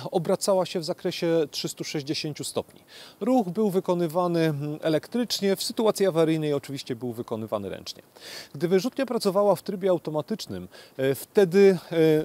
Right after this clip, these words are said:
nastawy, mm, e, nastawy i kąty podniesienia były przekazywane bezpośrednio i w sposób automatyczny, e, z systemu naprowadzania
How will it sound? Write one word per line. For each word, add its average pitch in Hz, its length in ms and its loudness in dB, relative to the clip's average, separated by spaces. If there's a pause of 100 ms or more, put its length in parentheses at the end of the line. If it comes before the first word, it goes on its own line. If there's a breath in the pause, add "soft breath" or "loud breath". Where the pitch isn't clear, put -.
nastawy, 175 580 2
mm, 160 640 2
e, 143 460 4
nastawy 180 560 0
i 156 100 -4
kąty 214 320 -2
podniesienia 190 680 -2 (200 loud breath)
były 202 280 -2
przekazywane 190 840 0
bezpośrednio 190 960 0
i 160 100 -2
w - 60 -6
sposób - 440 -6
automatyczny, 202 760 0
e, 156 480 2
z 190 380 6
systemu 190 420 0
naprowadzania 139 760 0